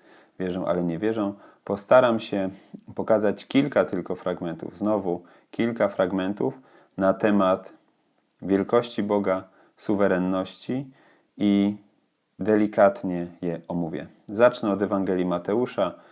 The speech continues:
szósty rozdział, i Mateusz, dziesiąty rozdział. Dwa fragmenty koło siebie. Zobaczmy, y, cytuję. „Dlatego mówię wam, nie troszczcie się o wasze życie, co będziecie jeść albo co będziecie pić,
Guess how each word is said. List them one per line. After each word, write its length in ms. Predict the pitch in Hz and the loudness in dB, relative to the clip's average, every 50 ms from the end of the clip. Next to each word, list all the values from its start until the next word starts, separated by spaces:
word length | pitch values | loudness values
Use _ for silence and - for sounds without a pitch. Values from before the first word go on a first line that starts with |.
| - _ _ | -20 _ _
szósty 420 | _ - 135 139 135 - - 110 104 | _ 0 0 0 0 0 0 0 2
rozdział, 440 | 107 101 101 101 - 98 90 90 | 2 2 0 0 -2 -2 0 0
i 100 | - 104 | 0 0
Mateusz, 580 | 104 101 98 98 - 107 101 98 98 98 - - - | 2 2 0 0 0 0 0 2 0 -2 -4 -8 -8
dziesiąty 580 | 90 87 104 104 - 117 110 104 101 - 92 | -2 -2 -2 0 0 0 0 0 0 0 -2
rozdział. 380 | 85 80 80 80 - - - - - _ _ | -2 -2 -4 -6 -8 -10 -10 -10 -14 _ _
Dwa 200 | - 98 113 117 | -2 4 4 4
fragmenty 720 | 117 117 107 95 90 - 101 101 98 95 - - 90 87 87 87 - _ _ _ _ _ _ _ _ _ _ _ _ _ - _ _ _ _ _ _ _ - | 4 4 0 0 0 0 -2 -2 -2 -4 -4 -4 -6 -6 -6 -10 -18 _ _ _ _ _ _ _ _ _ _ _ _ _ -20 _ _ _ _ _ _ _ -6
koło 260 | - 101 95 92 90 | -2 0 0 0 0
siebie. 360 | - - 95 87 82 78 82 - _ _ _ _ _ - - _ _ _ _ _ _ _ _ _ _ _ _ _ | -2 -2 -2 -2 -4 -6 -10 -12 _ _ _ _ _ -20 -20 _ _ _ _ _ _ _ _ _ _ _ _ _
Zobaczmy, 480 | - - 101 104 98 95 - - 90 85 | -4 0 2 4 4 2 2 -4 -4 -4
y, 360 | - - 90 92 90 85 82 - _ _ _ _ _ - | -4 -6 -6 -6 -6 -6 -8 -12 _ _ _ _ _ -8
cytuję. 540 | - - 120 113 - - 90 87 82 78 80 - - _ _ _ _ _ _ _ _ | -2 -2 -2 -2 -2 -4 -4 -2 -2 -4 -6 -12 -18 _ _ _ _ _ _ _ _
„Dlatego 380 | - 95 101 101 - 131 113 107 | 4 4 4 6 6 4 4 6
mówię 340 | 107 117 117 110 107 92 85 | 6 6 4 4 4 2 2
wam, 340 | - 92 85 82 82 85 85 _ _ - - _ - - _ _ - | 0 -2 -4 -4 -6 -8 -12 _ _ -20 -20 _ -20 -20 _ _ -2
nie 140 | - 107 110 | 2 2 2
troszczcie 540 | 110 - 127 131 135 135 135 - - - 104 | 2 2 2 2 2 2 0 -8 -6 -6 -6
się 200 | - - 113 110 | -4 -2 0 0
o 60 | 104 | 0
wasze 340 | 95 104 98 98 - - 95 | 2 2 2 2 2 -4 -4
życie, 340 | 90 95 90 85 - - 82 | -2 -4 -6 -6 -6 -10 -8
co 160 | - - 92 | -6 -4 -4
będziecie 520 | 87 98 92 92 92 92 87 - - 92 | -2 -2 -2 -2 -2 -4 -4 -4 -4 -2
jeść 380 | 92 98 104 120 131 131 - - | 2 4 4 2 2 -2 -4 -4
albo 240 | 98 98 95 101 95 | -4 -2 -2 -4 -6
co 140 | - - 90 | -4 -6 -4
będziecie 460 | 104 95 92 92 92 87 - - - | -4 -4 -4 -2 -4 -4 -2 -4 -4
pić, 440 | - - 113 117 117 - - - | -2 -2 -2 -2 -2 -4 -12 -20